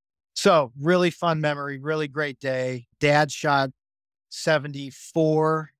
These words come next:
in the first round. I shot seventy-five. So he got bragging rights at dinner,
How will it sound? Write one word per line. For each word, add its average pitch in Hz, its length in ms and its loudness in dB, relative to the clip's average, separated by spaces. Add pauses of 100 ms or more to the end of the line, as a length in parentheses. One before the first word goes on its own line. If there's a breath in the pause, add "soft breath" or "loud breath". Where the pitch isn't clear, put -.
(120)
in 143 160 -8
the 139 80 -8
first - 340 -2
round. 147 340 2
I 135 160 0
shot 139 300 0
seventy-five. 143 1120 0
So 127 200 -8
he 143 180 -6
got 135 280 0
bragging 139 420 0
rights 135 340 -6
at 123 140 -14
dinner, 143 440 0